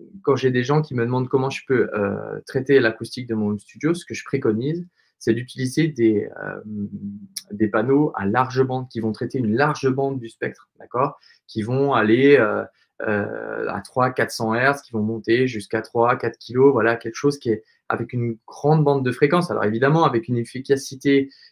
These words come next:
qui va varier en fonction de l'épaisseur, hein, mais, mais il faut essayer de plus traiter avec des, des panneaux à large bande qui permettront justement de, de moins déséquilibrer, euh,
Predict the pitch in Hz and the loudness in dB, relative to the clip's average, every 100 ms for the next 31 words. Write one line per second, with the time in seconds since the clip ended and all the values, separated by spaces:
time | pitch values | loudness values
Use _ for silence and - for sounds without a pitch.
0 | - 117 113 107 113 135 143 123 117 - | -10 2 4 4 4 6 6 4 -4 -4
1 | 117 107 127 127 180 170 131 127 107 107 | -2 -2 -2 0 0 2 0 0 -2 -2
2 | _ _ - 113 139 135 165 160 180 143 | _ _ -2 0 2 2 2 2 2 2
3 | 135 175 175 - - - 143 151 117 117 | 0 -2 -2 2 2 4 4 4 0 -2
4 | 131 - 117 113 107 113 123 127 135 107 | -2 -2 0 0 2 0 0 2 4 4
5 | 123 127 127 117 117 131 113 - _ _ | 4 2 -2 -4 -4 -8 -10 -20 _ _
6 | _ - 135 131 131 - 151 131 147 143 | _ -2 2 2 0 2 2 2 -2 2
7 | 135 151 147 113 113 101 120 117 120 139 | 2 2 4 2 2 -6 -4 -2 2 4
8 | 160 170 135 123 117 - 123 113 117 123 | 4 4 2 0 -6 -8 -6 -4 -2 4
9 | 135 120 101 | 4 4 0